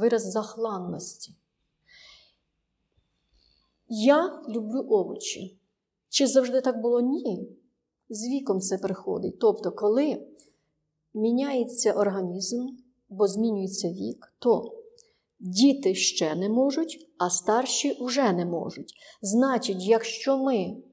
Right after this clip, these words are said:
з дитинства йшли до зрілості і починали щось більше і більше вживати, то потім має бути навпаки.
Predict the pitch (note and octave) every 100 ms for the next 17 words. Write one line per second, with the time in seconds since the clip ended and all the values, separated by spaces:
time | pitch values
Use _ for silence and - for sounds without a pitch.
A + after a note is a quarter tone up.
0 | _ _ G3 F3+ B3 C4+ A#3+ - - G#3
1 | G#3 A3 G#3+ G3+ F#3+ G3 F#3 A3 F#3 F#3+
2 | - F#3 - G#3+ F#3 - - G3+ - G#3+
3 | G#3 F3+ F#3 - G3 F#3 - - _ -
4 | F#3+ G#3 - F#3 F#3 F3 F3 F3 F3 A#3
5 | D4+ D4+ D#4 - - G#3+ A3 A#3+ B3 G#3+
6 | F#3 F#3+ G3 G3+ F3 E3 F#3 F#3+ -